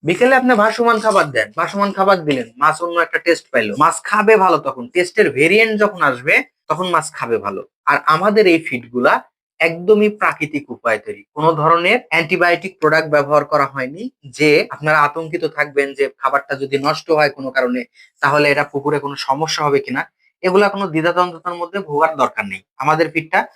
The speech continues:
দেখেন, ডুবন্ত দানা ফিড যেটা, এটা চব্বিশ plus প্রোটিন থাকবে, পঁচিশ কেজির বস্তা হবে এটা।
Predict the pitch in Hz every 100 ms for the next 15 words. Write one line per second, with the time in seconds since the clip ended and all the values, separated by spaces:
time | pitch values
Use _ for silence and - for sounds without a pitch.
0 | _ _ 131 - 123 151 165 165 165 156
1 | 175 175 190 165 170 196 185 - 190 170
2 | 185 - - 170 - 170 190 185 185 185
3 | 262 - _ _ - 208 208 - 185 170
4 | 156 147 143 160 123 110 107 -